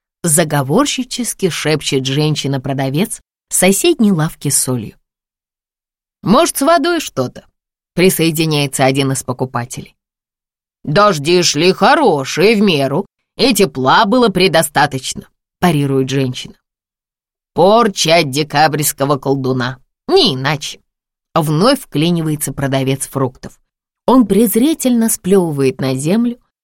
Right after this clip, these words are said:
будто от одного упоминания о колдуне боится сам чем-то страшным захворать. «Давно пора бы от него избавиться». Толпа вокруг растёт, люди обеспокоены погибающим урожаем и привлечены обсуждением.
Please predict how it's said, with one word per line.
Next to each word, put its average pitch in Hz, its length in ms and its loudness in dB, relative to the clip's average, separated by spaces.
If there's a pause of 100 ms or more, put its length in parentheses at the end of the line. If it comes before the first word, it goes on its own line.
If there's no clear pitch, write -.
(160)
будто 294 540 0
от 269 180 -6
одного 254 440 0
упоминания 214 760 0
о 135 60 -6
колдуне 151 500 0
боится 151 540 0
сам 190 360 0
чем-то 135 360 -4
страшным 135 560 -4
захворать. 131 680 -4 (800)
«Давно 202 680 4
пора 175 400 2
бы 135 120 0
от 147 160 -2
него 143 320 2
избавиться». 131 680 -6 (680)
Толпа 151 360 -2
вокруг 135 440 -4
растёт, 135 500 -4 (480)
люди 214 320 4
обеспокоены 170 920 0
погибающим 147 720 -2
урожаем 143 560 -4 (300)
и 208 80 4
привлечены 160 640 0
обсуждением. 135 800 -4